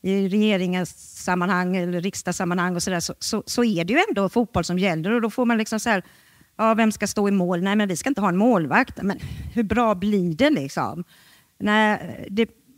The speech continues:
det är ju ett spel som spelas och det är väldigt svårt att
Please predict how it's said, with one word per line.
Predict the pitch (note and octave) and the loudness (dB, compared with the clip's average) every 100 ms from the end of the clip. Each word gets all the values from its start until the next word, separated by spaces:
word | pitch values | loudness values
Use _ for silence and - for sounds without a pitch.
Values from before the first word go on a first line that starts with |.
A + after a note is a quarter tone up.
| _ - - - - | _ -16 -16 -18 -6
det | A#3+ B3+ | -4 2
är | B3 G3 | 4 4
ju | A3 | 4
ett | A#3+ F#3 - | 2 -2 -4
spel | - G3+ E3+ D3 | -6 -2 -2 -2
som | E3 | -2
spelas | D3 G#3 G#3 D3+ D#3+ F3 | -2 0 0 0 -2 -2
och | - | -4
det | F#3 | -4
är | F#3 | 0
väldigt | A3 F3+ | 0 0
svårt | G3 E3 | -2 -2
att | E3 | -4